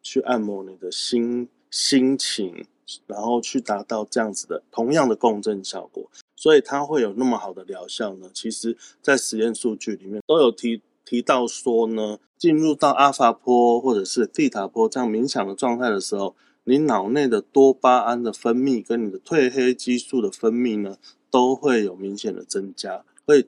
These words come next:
提升你的幸福感，然后也会让你能够睡眠比较，品质比较好这样子。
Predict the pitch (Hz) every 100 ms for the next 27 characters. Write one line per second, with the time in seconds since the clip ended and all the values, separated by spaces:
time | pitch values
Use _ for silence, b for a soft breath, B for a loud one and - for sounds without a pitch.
0 | - - 123 - 135 127 104 - 151 113
1 | - 104 - 95 - 98 101 127 117 b
2 | b 107 104 127 135 135 113 98 95 95
3 | - 107 - - 110 101 95 92 - 104
4 | 107 - - - 92 92 - - - 98
5 | - - - - 73 - -